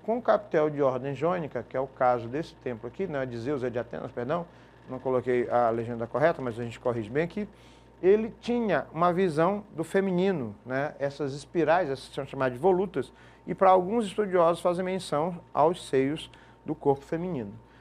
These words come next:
certo? E por último, o mais sofisticado que eu já vi, pra-, você já viu isso aqui na biblioteca daqui da, da, da cidade? Pois é, é o col-, é o,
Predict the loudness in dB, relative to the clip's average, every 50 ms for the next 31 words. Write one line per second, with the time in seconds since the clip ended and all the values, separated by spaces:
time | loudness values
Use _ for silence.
0 | -20 -20 -14 -4 -2 0 0 0 -2 -4 -6 -6 -4 -4 -2 0 4 4 4 4
1 | 2 -2 -2 -2 -2 -4 -4 -4 -2 0 2 2 4 2 2 2 -2 -4 -4 -4
2 | -10 -2 4 6 6 6 6 4 0 -6 0 2 2 4 8 8 6 6 6 4
3 | 0 0 0 -2 -2 -2 -2 -6 -4 2 2 6 8 8 8 8 8 4 2 2
4 | 0 2 2 0 2 4 6 6 6 6 6 4 6 2 0 2 4 2 2 2
5 | 4 6 6 6 8 6 4 4 6 6 6 6 4 2 0 2 2 2 0 -2
6 | 0 0 0 -2 -4 -10 -20 -20 -20 -20 -20 -8 -2 0 2 2 0 -2 0 2
7 | 4 4 4 4 6 6 6 6 4 0 0